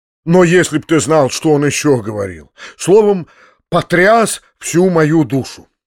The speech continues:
Что ты будешь делать? Я, разумеется, падаю духом,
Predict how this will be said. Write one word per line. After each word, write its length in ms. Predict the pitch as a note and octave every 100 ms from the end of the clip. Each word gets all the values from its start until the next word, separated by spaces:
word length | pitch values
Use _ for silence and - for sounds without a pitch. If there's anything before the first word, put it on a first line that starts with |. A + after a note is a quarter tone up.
| _ -
Что 300 | - A#3 A#3+
ты 140 | G3
будешь 380 | C3 D3 A#2 F2+
делать? 400 | G2+ D2+ C2+ _ _ _ _
Я, 220 | - A2+
разумеется, 540 | E3+ C#3 F3 F3+ E3+ -
падаю 420 | D#3+ F3+ F#3+ F#3
духом, 520 | E3 A#3+ - A#2 E2+